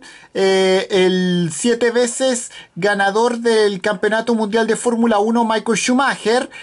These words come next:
así como también el otro español, el asturiano, dos veces campeón mundial, eh, Fernando Alonso. Y bueno, sin más que decir, vamos a hablar un poco de aquello. Bueno,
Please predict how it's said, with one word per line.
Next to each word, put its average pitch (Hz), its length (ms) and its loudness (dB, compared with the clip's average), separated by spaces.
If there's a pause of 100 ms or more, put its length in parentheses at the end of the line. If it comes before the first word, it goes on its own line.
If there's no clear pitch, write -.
(160)
así 185 320 -2
como 240 300 2
también 233 680 -2
el 190 760 0 (140)
otro 240 280 0
español, 254 600 0
el 208 120 0
asturiano, 233 680 0 (260)
dos 214 300 0
veces 247 440 0
campeón 226 400 0
mundial, 226 520 0
eh, 208 220 2
Fernando 220 460 -2
Alonso. 240 360 0
Y 285 40 -2
bueno, 180 280 0
sin 220 160 -6
más 240 120 0
que 262 140 -2
decir, 254 320 -2
vamos 254 320 0
a 262 40 2
hablar 254 240 0
un 247 120 -2
poco 262 240 0
de 269 60 2
aquello. 196 500 0
Bueno, 143 400 -2